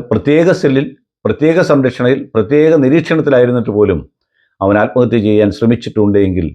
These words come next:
അതിൻ്റെ അർത്ഥം അവൻ്റെ ഉള്ളിൻ്റെ ഉള്ളിൽ എവിടെയോ ഒരു കുത്തിവലിവ് ഉണ്ടായിരിക്കുന്നു എന്നുള്ളതാണ് സത്യം. അതാണ് ഇതിനുണ്ടായ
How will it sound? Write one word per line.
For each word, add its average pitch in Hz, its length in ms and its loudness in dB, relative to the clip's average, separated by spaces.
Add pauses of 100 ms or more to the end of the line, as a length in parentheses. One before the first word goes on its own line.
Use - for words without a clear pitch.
(800)
അതിൻ്റെ 101 260 2
അർത്ഥം 87 280 -2 (640)
അവൻ്റെ 101 340 0
ഉള്ളിൻ്റെ 107 320 2
ഉള്ളിൽ 95 320 0 (460)
എവിടെയോ 104 500 2 (300)
ഒരു 98 200 2 (1600)
കുത്തിവലിവ് 110 680 0 (340)
ഉണ്ടായിരിക്കുന്നു 90 640 -2
എന്നുള്ളതാണ് 71 420 -6
സത്യം. - 220 -20 (800)
അതാണ് 87 360 0 (240)
ഇതിനുണ്ടായ 82 460 -2